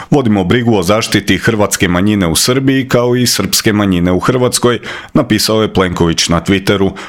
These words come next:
Velika skupština S N V-a održava se u koncertnoj dvorani Lisinski, a uz visoke predstavnike iz Srbije, B I H, to jest Republike Srpske i Hrvatske,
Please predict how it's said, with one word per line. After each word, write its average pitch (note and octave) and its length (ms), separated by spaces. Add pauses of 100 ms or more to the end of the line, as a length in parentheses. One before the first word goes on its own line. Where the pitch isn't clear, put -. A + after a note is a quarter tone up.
(240)
Velika A#2 340
skupština A2 680
S F#2 180
N G2 140
V-a A2+ 180
održava G#2 480
se G#2 160
u G2+ 120
koncertnoj F#2+ 720
dvorani F2+ 480
Lisinski, A#2 720
a F2+ 80
uz D#2+ 200
visoke F#2 420
predstavnike F#2 800
iz E2 100
Srbije, A2+ 500
B E2+ 200
I D#2+ 60
H, G#2+ 240
to E2 200
jest - 200
Republike E2+ 560
Srpske G2+ 600
i D2 80
Hrvatske, B2 640